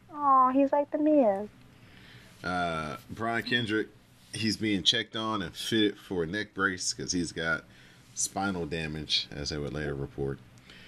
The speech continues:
Speaker 1: Ooh.
Speaker 2: Boa takes on the debuting Idris Anafe. Anafe
Speaker 1: Oh.
Speaker 2: hits a drop kick, a fisherman suplex, gets two, uh, on Boa, but he grabs the Tongan death grip. Anafe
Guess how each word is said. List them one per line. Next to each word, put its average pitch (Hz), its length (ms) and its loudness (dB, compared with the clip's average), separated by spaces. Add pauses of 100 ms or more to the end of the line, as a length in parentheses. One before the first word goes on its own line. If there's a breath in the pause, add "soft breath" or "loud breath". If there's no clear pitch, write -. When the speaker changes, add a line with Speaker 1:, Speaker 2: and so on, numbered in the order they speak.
(180 loud breath)
Speaker 1:
Ooh. 453 260 6 (840 loud breath)
Speaker 2:
Boa 151 560 2 (300 loud breath)
takes - 340 -2
on 107 140 -2
the 98 80 0
debuting 101 920 -2
Idris 117 600 2
Anafe. 107 720 -2 (600)
Anafe 104 580 2
Speaker 1:
Oh. - 20 0
Speaker 2:
hits 101 260 -2
a - 40 -10
drop 101 300 -4
kick, 98 360 0
a - 40 -10
fisherman 90 460 -2
suplex, 101 560 2
gets - 220 -2
two, 120 340 2 (880 loud breath)
uh, 90 440 -2
on 95 220 -2
Boa, 107 440 2
but 90 260 -4
he 82 80 -4
grabs 95 320 -4
the 82 60 -12
Tongan 85 320 -6
death 92 280 -4
grip. 82 280 -2 (140)
Anafe 92 480 -4